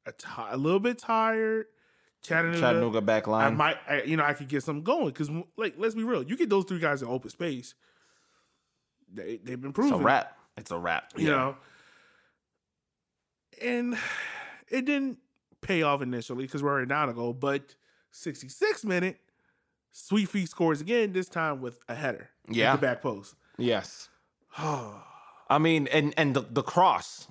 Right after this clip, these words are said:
Speaker 2: was, was
Speaker 1: It was, it was Thompson, right? Or
Speaker 2: Yeah.
Speaker 1: Kraft?
Speaker 2: No, uh, was it Kraft? I think it was.
Speaker 1: I think it might have been Thompson. 'Cause it wasn't, it wasn't a free kick.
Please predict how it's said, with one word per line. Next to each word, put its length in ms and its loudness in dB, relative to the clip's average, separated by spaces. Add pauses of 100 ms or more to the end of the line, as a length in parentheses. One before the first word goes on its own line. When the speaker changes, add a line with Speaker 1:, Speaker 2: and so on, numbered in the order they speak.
(240)
Speaker 2:
was, 640 -2 (640)
was 320 -2 (500)
Speaker 1:
It 60 4
was, 460 0
it 60 4
was 120 2
Thompson, 380 2
right? 240 -2
Or 80 -20
Speaker 2:
Yeah. 240 4
Speaker 1:
Kraft? 280 2
Speaker 2:
No, 160 4
uh, 1120 4
was 260 0
it 100 -6
Kraft? 460 0 (400)
I 100 6 (200)
think 240 2
it 120 2
was. 560 2 (100)
Speaker 1:
I 60 0
think 160 2
it 40 0
might 160 2
have 80 0
been 100 -6
Thompson. 380 -14 (760)
'Cause 100 0
it 80 2
wasn't, 340 2
it 80 2
wasn't 260 2
a 40 2
free 220 -2
kick. 360 -10